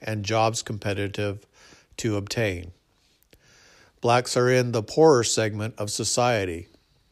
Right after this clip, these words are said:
The great social experiment of Detroit proved that the government housing led to long-term poverty and dependency.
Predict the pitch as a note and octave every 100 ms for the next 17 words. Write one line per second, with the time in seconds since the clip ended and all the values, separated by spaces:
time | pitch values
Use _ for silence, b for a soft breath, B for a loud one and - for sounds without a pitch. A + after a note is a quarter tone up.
0 | _ _ _ _ _ - - A#2+ G#2 A#2+
1 | C#3 C#3 C3 B2 B2+ A#2+ - - B2 A#2+
2 | B2 - G#2+ G#2+ - D#3+ C3 A2+ - B
3 | B B B B - C#3+ D3 C#3+ B2 -
4 | G#2+ A2+ A#2 B2 A2 B2 A2 A2+ A2+ A2+
5 | A#2+ - A2+ A#2 A#2 A2+ G#2 A#2+ C3 B2+
6 | C3 C3 B2 A2 G#2+ A2 G#2+ A2+ A#2 B
7 | B B B - A#2 A#2+ A2+ A#2 B2+ A#2+
8 | A2+ - G2+ F2 F#2